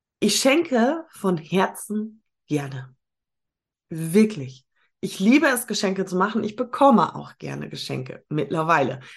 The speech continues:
War früher auch anders. Aber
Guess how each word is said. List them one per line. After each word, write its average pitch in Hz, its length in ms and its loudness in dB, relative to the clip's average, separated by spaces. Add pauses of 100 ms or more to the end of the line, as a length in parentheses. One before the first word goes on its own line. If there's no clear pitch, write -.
(160)
War 180 160 4
früher 233 480 4
auch 143 260 -4
anders. - 540 -16 (2250)
Aber 208 600 4